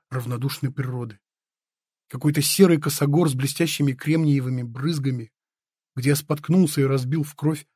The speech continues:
колено и локти, явился гораздо более простой и сильной реальностью,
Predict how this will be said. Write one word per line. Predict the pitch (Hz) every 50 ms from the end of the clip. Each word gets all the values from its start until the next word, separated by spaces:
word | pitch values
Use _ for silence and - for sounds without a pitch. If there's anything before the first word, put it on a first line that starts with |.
| _ _ _
колено | - - 131 127 147 165 160 151
и | 135 131
локти, | 127 139 151 170 160 - - - 110 - _ _ _ _ _ _ _ _ _ _ -
явился | 123 127 143 170 175 147 - 143
гораздо | 135 135 143 160 160 143 131 147
более | 135 123 123 156 180 165 147 131 120
простой | - - - 123 - - - 156 156 147 143 - _ _ _ _ _ _ -
и | - 143
сильной | 147 - - - 170 175 151 147 135 127
реальностью, | 120 123 127 147 165 170 156 143 147 - - 113 104